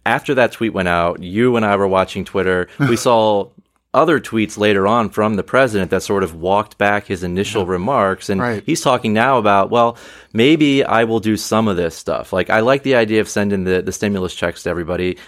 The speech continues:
Speaker 1: I like the idea of maybe bailing out the airline industry.
Speaker 2: Right.
Speaker 1: I wanna get money to these businesses to keep propping them up.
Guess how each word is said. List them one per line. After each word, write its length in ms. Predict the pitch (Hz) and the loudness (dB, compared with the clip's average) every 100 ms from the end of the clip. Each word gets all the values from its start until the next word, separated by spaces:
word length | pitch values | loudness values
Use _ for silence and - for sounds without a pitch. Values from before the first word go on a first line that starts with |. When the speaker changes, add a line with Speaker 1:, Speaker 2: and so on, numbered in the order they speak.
| - | -2
Speaker 1:
I 80 | 104 | 2
like 180 | 123 131 | 2 2
the 120 | 131 | 2
idea 280 | 110 104 104 | 2 2 2
of 100 | 95 | 2
maybe 180 | 104 95 | 0 0
bailing 400 | 101 101 98 95 | 2 2 2 0
out 140 | 92 | 0
the 100 | 92 | 0
airline 340 | 104 110 104 98 | 2 2 2 0
industry. 500 | 98 92 104 95 92 | -2 -4 -2 -2 0
Speaker 2:
Right. 180 | 127 117 | -2 0
Speaker 1:
I 60 | |
wanna 240 | 107 123 117 | 2 0 0
get 160 | 113 | 0
money 260 | 110 107 107 | 0 0 0
to 140 | - | 0
these 140 | 104 98 | -2 -2
businesses 560 | - 95 101 - 95 | 0 0 -2 -6 -8
to 80 | - | -8
keep 260 | 98 104 - | -10 -8 -6
propping 340 | 101 95 98 | -2 -2 -2
them 140 | 95 95 | -2 0
up. 140 | 95 | 0